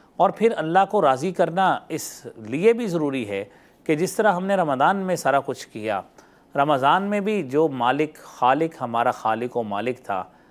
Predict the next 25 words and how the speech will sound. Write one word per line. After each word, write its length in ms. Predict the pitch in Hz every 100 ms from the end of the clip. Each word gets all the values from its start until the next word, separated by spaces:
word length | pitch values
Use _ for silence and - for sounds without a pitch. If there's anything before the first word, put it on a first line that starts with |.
| _ -
आज 360 | 123 165 165 165
भी 140 | 147
हमारा 300 | 127 123 110
खालिक 440 | - 110 110 120 104
व 60 |
मालिक 360 | 95 95 110 120 98
वही 260 | 95 95 92
है। 80 | - - _ _ _ _ -
उसकी 280 | 110 - 107
रहमत 300 | 101 113 113
के 120 | 127
ख़जाने 500 | 123 120 135 147 170 - _ -
उसी 220 | - -
तरह 180 | 127 110
वसी 360 | 101 92 - 123
हैं। 200 | 95 90 _ _ _ _ _
अल्लाह 200 | 156 214
रब्बुल 260 | 226 208 220
आलमीन 420 | 214 208 208 208
अहले 260 | 180 190 156
जन्नत 380 | 127 165 180
को 120 | 165 160
मुखातब 520 | 135 - 120 139 113
होके 220 | 95 110
कहेंगे, 520 | 101 123 151 95 92